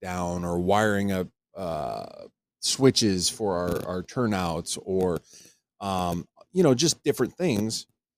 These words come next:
That's what we are trying to go for here.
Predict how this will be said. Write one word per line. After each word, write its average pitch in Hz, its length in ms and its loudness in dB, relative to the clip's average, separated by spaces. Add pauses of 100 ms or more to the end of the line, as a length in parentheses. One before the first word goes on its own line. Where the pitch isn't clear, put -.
(300)
That's 113 580 -2
what 120 280 2
we 120 320 2
are 104 420 2 (1500)
trying 135 400 4
to 107 60 2
go 117 260 8
for 76 300 -4
here. 76 300 -10